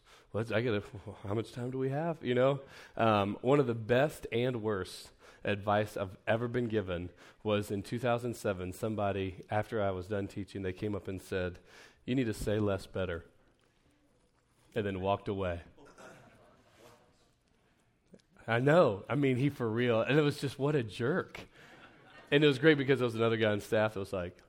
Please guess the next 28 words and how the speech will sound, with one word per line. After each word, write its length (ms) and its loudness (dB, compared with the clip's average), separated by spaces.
"Dude, 140 -8
don't 120 -4
listen 180 -2
to 60 -8
that 140 -6
guy. 80 -8
That 120 -8
guy's 180 -12
a 140 -20
jerk." 520 -12
And 120 4
I 80 4
was 120 0
like, 240 2
"Yeah, 340 2
he 160 0
is." 340 0
And 140 2
then 80 4
I 40 2
started 280 -4
thinking 260 -2
about 140 -2
it, 20 0
and 120 -2
I 20 -2
was 120 -8
like, 200 -6